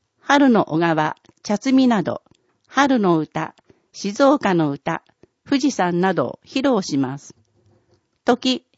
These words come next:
四月二十二日火曜日、午前十一時から十一時三十分、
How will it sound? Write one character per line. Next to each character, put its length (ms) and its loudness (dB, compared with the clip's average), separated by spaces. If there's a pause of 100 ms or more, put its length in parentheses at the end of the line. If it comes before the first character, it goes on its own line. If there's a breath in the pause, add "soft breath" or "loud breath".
四 220 -8
月 320 2
二 200 4
十 240 2
二 140 2
日 300 -2
火 180 -2
曜 300 4
日、 160 -12 (560)
午 160 4
前 260 4
十 240 2
一 240 -4
時 140 -4
か 120 -8
ら 140 -12 (180)
十 260 0
一 220 -2
時 120 -2
三 320 -2
十 160 0
分、 400 -10